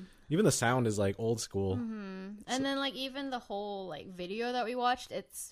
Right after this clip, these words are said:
Speaker 2: very, like, it was filmed on one of those old camcorders
Speaker 1: It was really
Speaker 2: kinda
Speaker 1: cool.
Speaker 2: thing.
Speaker 1: Like, one of those, f-,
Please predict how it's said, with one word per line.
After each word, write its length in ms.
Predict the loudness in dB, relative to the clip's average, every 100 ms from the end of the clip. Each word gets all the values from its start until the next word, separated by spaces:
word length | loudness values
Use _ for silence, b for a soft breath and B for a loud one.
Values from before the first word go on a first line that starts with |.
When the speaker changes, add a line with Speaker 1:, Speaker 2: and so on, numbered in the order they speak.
| -8
Speaker 2:
very, 400 | -4 -4 -6 -10 b b
like, 80 | 0
it 60 | 2
was 180 | 0 -4
filmed 380 | -2 -2 0
on 100 | -2
one 120 | -2 -4
of 80 | -2
those 200 | -4 -6
old 420 | -6 -4 -6 -8 -10
camcorders 760 | -6 -4 -6 -6 -4 -4 0 2
Speaker 1:
It 20 |
was 160 | 4
really 160 | 6 6
Speaker 2:
kinda 120 | 4
Speaker 1:
cool. 100 | -2
Speaker 2:
thing. 140 | -2 2
Speaker 1:
Like, 80 |
one 100 | 4
of 40 | 6
those, 160 | 6
f-, 220 | 2 -12